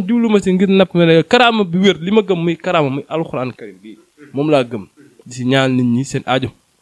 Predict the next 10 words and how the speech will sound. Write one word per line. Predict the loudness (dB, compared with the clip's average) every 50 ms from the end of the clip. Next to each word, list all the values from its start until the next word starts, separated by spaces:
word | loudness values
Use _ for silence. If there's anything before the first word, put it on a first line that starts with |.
| _ -6
seen, | -6 -6 -4 -4
seen | -2 0
aajo, | 0 0 0 -2
waaw. | -4 -8 -8 -8 _ _ _ _ _ _ _ -20 -20 -20 _ _ _ _ _ -16
Di | -12 -10 -10 -6
si | -2 0
ñaan | 2 4 4 4 4 4
nit | 2 2
ñi | 0 -2 -4 -6 _ _ _ -2
ñuy | 0 0 0